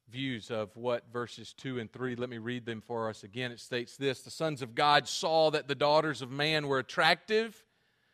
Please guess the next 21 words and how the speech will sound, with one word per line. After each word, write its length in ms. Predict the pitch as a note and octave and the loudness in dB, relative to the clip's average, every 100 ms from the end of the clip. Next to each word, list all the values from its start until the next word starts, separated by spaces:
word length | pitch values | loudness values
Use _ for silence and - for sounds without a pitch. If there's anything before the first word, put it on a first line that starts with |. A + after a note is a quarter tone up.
| _ _ _ _ _ C#3+ | _ _ _ _ _ 0
and 80 | |
they 120 | C#3+ C#3+ | 2 2
took 460 | - A3+ B3 B3 F3+ | 2 6 8 6 6
as 340 | F#3+ G3+ D#3+ | 8 8 4
their 220 | F#3 F3+ | 4 4
wives 580 | D#3 D#3 E3 F3+ E3 - _ - | 4 6 8 8 6 -2 _ -6
any 280 | F3 F#3 F#3 | -2 -2 0
they 220 | D#3+ D#3 | 2 2
chose. 680 | - - G3 E3+ C#3+ G#2+ A#2+ | 0 0 2 4 2 -2 -2
Then 200 | F3 D#3+ | 0 0
the 100 | D3 | 0
Lord 320 | E3+ F3 D3 | 2 2 0
said, 300 | - F3+ D#3+ | 2 2 4
'My 140 | D3+ | 2
spirit 520 | - - G3 G3 F#3 | 0 -2 4 6 6
shall 200 | - F3 | 2 2
not 240 | D3+ D#3 A3 | 4 6 6
abide 360 | F#3 E3+ E3+ | 8 10 10
in 140 | E3+ D#3+ | 8 4
man 260 | E3 E3+ | 2 2
forever. 600 | D3+ D3+ D3 F3 F#3+ B3 | 0 4 6 6 4 -2